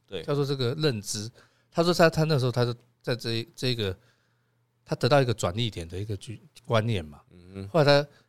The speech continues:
Speaker 2: 回来台湾，他就想说：“欸，我们都喜欢到日本去被人家服务。”对，对，我们到日本去喜欢，呃，人家那个服务。可是为什么我们到台湾来的时候，我们不愿意这样去服务别人，做这样的事情？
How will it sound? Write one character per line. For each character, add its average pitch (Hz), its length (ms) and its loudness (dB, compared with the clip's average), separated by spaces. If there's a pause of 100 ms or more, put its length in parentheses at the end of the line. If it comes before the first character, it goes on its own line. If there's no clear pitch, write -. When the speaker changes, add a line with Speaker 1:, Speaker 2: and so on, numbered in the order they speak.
(160)
Speaker 2:
回 131 120 0
来 123 60 6
台 131 160 4
湾， 135 100 4
他 147 60 2
就 147 60 0
想 90 180 -10
说 110 180 -12
：“欸， 175 80 -10
我 135 160 -8
们 120 100 -4
都 175 80 -2
喜 165 160 -2
欢 110 140 -2
到 135 120 0
日 131 180 -4
本 80 200 -12
去 113 160 -8
被 117 140 -4
人 101 80 -2
家 110 140 0
服 87 240 -10
务。” 92 240 -18 (1200)
对， 131 100 -2
对， 127 60 4
我 120 60 0
们 107 100 -4
到 143 100 4
日 143 100 0
本 95 160 -6
去 101 200 -6
喜 92 160 -8
欢， 90 120 -6 (120)
呃， 117 100 -2
人 123 260 -6
家 127 120 2
那 135 80 0
个 107 60 -4
服 98 180 -10
务。 104 40 -10
可 139 120 -4
是 185 80 2
为 208 80 0
什 - 80 -4
么 110 80 -2
我 - 20 -2
们 98 80 -6
到 143 100 -4
台 107 200 -6
湾 113 240 -8
来 82 180 -12
的 85 80 -16
时 104 60 -18
候， 98 80 -16
我 90 60 -20
们 87 80 -20 (100)
不 104 80 -20
愿 113 120 -12
意 98 40 -14
这 107 80 -12
样 107 80 -12
去 98 100 -14
服 92 180 -20
务 90 140 -20
别 82 120 -20
人， 73 80 -20 (720)
做 135 100 0
这 123 140 0
样 104 100 0
的 90 80 -10
事 90 180 -10
情？ - 220 -10